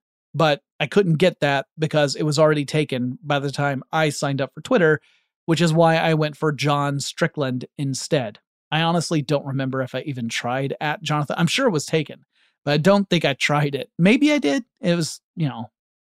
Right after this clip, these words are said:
so many years ago, I don't have any memory. But if the at Jonathan handle represents an inactive account, then I could have a chance to bid on that handle for myself.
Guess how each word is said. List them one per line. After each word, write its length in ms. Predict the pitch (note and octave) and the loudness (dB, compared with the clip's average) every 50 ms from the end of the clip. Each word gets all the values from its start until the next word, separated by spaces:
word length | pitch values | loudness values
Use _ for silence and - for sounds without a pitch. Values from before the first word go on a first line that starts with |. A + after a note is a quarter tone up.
| A#3 - _ | -20 -20 _
so 220 | - - - F3+ F3 | -10 -2 0 2 4
many 160 | E3 D#3+ D3+ | 4 4 2
years 240 | D3 D3+ D#3 D3+ C#3+ | 2 0 0 0 -2
ago, 140 | B2+ C3+ C3 | -2 -2 -4
I 80 | C3 | -4
don't 220 | B2+ C#3+ C3+ C#3 C3+ | -4 -4 -6 -6 -6
have 140 | C3 B2+ | -6 -6
any 120 | B2+ B2+ B2 | -4 -4 -4
memory. 440 | C3 C#3 C#3 C3 A#2 A2 A2 A2+ _ _ _ _ _ _ _ _ _ _ _ _ - | -4 -4 -4 -4 -4 -6 -10 -14 _ _ _ _ _ _ _ _ _ _ _ _ 2
But 240 | F3+ F#3 - - - | 4 4 4 2 0
if 220 | - B3+ B3+ - - | 2 2 2 2 4
the 240 | C4+ A#3+ A#3 - - | 2 2 2 0 0
at 260 | - G#3 A3 A3 - - F#3 | 2 2 2 2 0 -2 -4
Jonathan 580 | D3+ - F#3+ G3 A3+ B3+ C#4+ B3 - F#3 E3 D3+ | 0 4 4 6 6 6 4 2 2 2 2 2
handle 440 | D3 F3 G3+ A#3+ A3+ F3+ D#3+ C#3 C#3 | 4 4 4 6 6 4 4 2 2
represents 480 | D3 D#3+ E3 F3+ D#3+ C#3 E3 D3+ - | 0 0 0 0 0 2 0 0 0
an 120 | D#3 D3 - - | -2 -4 -4 -2
inactive 420 | D#3+ D#3+ D#3 C#3 - - C3 A#2+ | -2 -2 -2 -2 -4 -8 -8 -8
account, 600 | C3+ B2+ - - A#3+ E4 F4+ A#3 - - - - _ _ _ _ _ _ _ - | -8 -10 -4 -4 -2 0 0 -2 -2 -4 -10 -18 _ _ _ _ _ _ _ 0
then 240 | D#3+ F3+ G3 G3+ - | 2 4 4 4 4
I 180 | - F3 F#3+ | 2 0 -2
could 320 | F#3 - - D3+ D3 D#3 D#3 | -2 -2 -2 0 0 0 0
have 300 | B2+ C#3+ C3 C3+ D3 D#3 | 0 2 2 2 2 2
a 60 | F#3 | 0
chance 460 | - - - C3+ B2+ C#3 D#3 - - - | 0 0 -2 -2 -4 -6 -8 -10 -6 0
to 140 | - F3+ | 0 0
bid 380 | D#3+ B2 - D3 D3 D3+ D#3 D#3 | 0 0 0 2 4 4 4 2
on 260 | - - D3 C#3+ D3 D3+ | 0 -2 0 0 0 0
that 180 | D3+ C#3+ - | 0 0 0
handle 460 | - F3 G#3+ B3+ A3 E3 D3 F3 F#3 | 0 2 4 4 6 4 4 2 0
for 220 | F3 - - C3+ C#3 | -4 -4 -6 -4 -2
myself. 640 | D3 D#3 F3+ F3 E3 - A#3 - - - - - | 0 0 0 0 0 -2 -2 -2 -2 -4 -6 -14